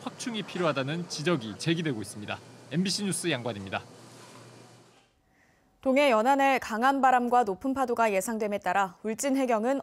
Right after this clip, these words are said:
Speaker 2: 어제부터 오는 십칠 일까지 안전사고 위험예보제 주의보를 발령했습니다. 기상청은 어제부터 동해안 해안가와 해상을 중심으로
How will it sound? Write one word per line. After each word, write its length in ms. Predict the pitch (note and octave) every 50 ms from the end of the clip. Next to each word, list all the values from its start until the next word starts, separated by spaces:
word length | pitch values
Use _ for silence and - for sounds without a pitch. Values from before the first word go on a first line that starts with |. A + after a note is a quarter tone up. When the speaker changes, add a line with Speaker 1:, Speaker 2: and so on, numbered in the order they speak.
| -
Speaker 2:
어제부터 580 | - G3+ G3+ - C#4 C4 A#3+ B3+ - - A#3+ A#3+
오는 320 | G#3+ F#3+ G3 G3+ A3+ A#3+
십칠 340 | A#3+ C#4 B3 - - C#4+ B3+
일까지 480 | B3+ B3 - F#3 E3+ - - F3+ D#3+ - - - - - - - -
안전사고 680 | G3 G3 G#3+ B3 C4 C4+ C4 C4 C4 A#3+ A#3 B3 A#3 G3+
위험예보제 760 | G3+ G3 A3+ B3 B3+ B3 B3 A3+ G#3+ G#3+ G3 - G#3+ G3 F3
주의보를 680 | D#3+ - - - A3 A#3 A#3+ A#3+ - G3 F3 F#3 A3+ A#3+
발령했습니다. 840 | A#3+ A3 F#3+ G3 G3+ G3 G3 F#3+ - - F3 D#3 D3 - A#2 - - - - - - - - - - - - - - - _ -
기상청은 560 | - A#3 C4+ C#4+ C#4+ C#4 D4+ C#4 C4+ C#4 B3+
어제부터 580 | G#3+ G3 F#3+ C4+ B3+ B3+ B3+ - - B3 B3 B3
동해안 420 | - A3 A3 A3+ A3+ A#3 B3 B3+ C4
해안가와 560 | C#4 C4 B3+ B3+ B3 - A3 G#3+ A#3 B3+ C#4
해상을 380 | C4+ C#4 - D4 C#4 C4 B3+ B3
중심으로 560 | A#3+ G3+ G3+ - G#3 F#3 E3+ E3+ F3+ F#3 F3